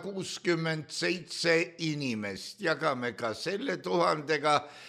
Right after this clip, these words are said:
et saada võrdväärne arv Eestiga. Ja mida me näeme?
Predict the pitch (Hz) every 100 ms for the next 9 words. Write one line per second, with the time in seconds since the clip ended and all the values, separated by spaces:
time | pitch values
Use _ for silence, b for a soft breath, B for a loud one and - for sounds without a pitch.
0 | B 123 127 - 165 156 139 147 143 156
1 | 147 139 139 143 135 135 143 147 143 139
2 | 135 190 233 190 - 185 180 165 180 160
3 | B B B 120 143 180 233 233 208 196
4 | 196 196 185 190 170 107 85 80 71 62